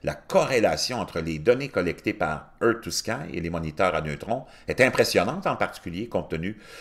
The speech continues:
de leur grande séparation géographique et de leur méthodologie différente, a déclaré le docteur Phillips. On peut voir le cycle solaire, nous autres on est ici.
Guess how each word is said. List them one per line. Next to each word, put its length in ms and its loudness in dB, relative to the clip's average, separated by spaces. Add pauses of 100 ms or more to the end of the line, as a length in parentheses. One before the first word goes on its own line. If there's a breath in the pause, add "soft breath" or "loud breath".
(160 loud breath)
de 100 6
leur 260 8
grande 320 -2
séparation 680 2
géographique 520 -2
et 40 0
de 80 2
leur 160 0
méthodologie 640 -4
différente, 480 -4
a 60 -4
déclaré 420 -8 (300 loud breath)
le 80 4
docteur 360 2
Phillips. 760 -2 (220 soft breath)
On 40 -10
peut 100 -6
voir 200 6
le 100 0
cycle 320 0
solaire, 340 2
nous 140 -4
autres 160 0
on 60 0
est 180 -2
ici. 320 -4